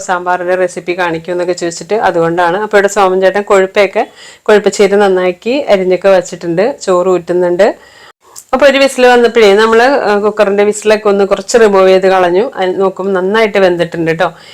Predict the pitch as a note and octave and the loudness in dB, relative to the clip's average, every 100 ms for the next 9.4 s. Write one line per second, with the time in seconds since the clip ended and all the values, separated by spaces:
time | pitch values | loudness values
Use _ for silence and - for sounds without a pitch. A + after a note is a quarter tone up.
0 | - - B3 B3+ A#3 A#3+ D4 - G#3 G3+ | -20 -4 0 2 4 4 2 2 2 2
1 | G#3 G3+ G3+ A3 G3+ G3 F#3+ G3 G3 F3+ | 2 2 2 2 0 -4 -2 0 0 0
2 | F#3+ F#3+ F#3+ F#3+ - F#3+ F#3 F3+ F#3+ F3+ | -2 2 0 0 -2 2 2 2 2 2
3 | F#3 A#3 A3+ A3+ A3 A#3+ A#3+ A#3 A3 A3 | 2 4 4 2 2 2 2 2 2 2
4 | A#3+ A#3+ - F#3+ F#3+ G3 G3 F#3+ F#3 F3+ | 0 -2 0 2 2 0 -2 0 0 0
5 | F3 E3+ E3+ A3 - - - - C#4 C#4+ | -4 -6 -6 -6 -8 -20 -14 -2 0 4
6 | B3 A#3 A#3 A#3 A#3 B3 B3 A3 G#3+ G#3+ | 4 6 4 2 2 2 2 2 2 2
7 | A3+ A3+ F#3+ F#3+ G3+ B3+ B3+ B3+ C4+ A3+ | 2 2 2 2 0 -2 -4 -4 -2 0
8 | G3 G3+ G#3 G#3 F#3+ G3+ G3+ F#3 F3+ F3+ | -2 0 0 0 -2 2 2 2 0 -2
9 | E3+ E3+ E3+ F#3 | 2 0 2 2